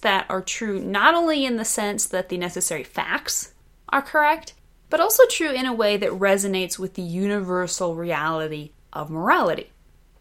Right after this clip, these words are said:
This has nothing to do with the character making prescribed right choices, and everything to do with presenting the effects and costs of those choices with authenticity and candor.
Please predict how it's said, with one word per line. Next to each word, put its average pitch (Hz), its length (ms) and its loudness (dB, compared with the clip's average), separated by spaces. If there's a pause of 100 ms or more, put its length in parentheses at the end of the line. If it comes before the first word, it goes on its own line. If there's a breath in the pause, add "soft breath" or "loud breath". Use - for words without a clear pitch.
(120)
This 254 180 10
has 254 180 2
nothing 254 600 4
to 320 100 -2
do 233 440 0 (180)
with 214 180 -2
the 208 80 -4
character 196 420 -2
making 180 380 -6
prescribed 160 480 -4
right 147 580 -6 (240)
choices, 277 540 -6 (320)
and 196 260 -6
everything 226 540 4
to 190 140 -4
do 170 260 -2
with 165 180 -6
presenting 165 600 -6
the 165 100 -6
effects - 760 -6
and 156 120 -10
costs - 680 -2 (340)
of 185 140 0
those 180 220 2
choices 170 440 0
with 240 120 0
authenticity 185 880 0 (380 soft breath)
and 208 120 -6
candor. 302 380 -6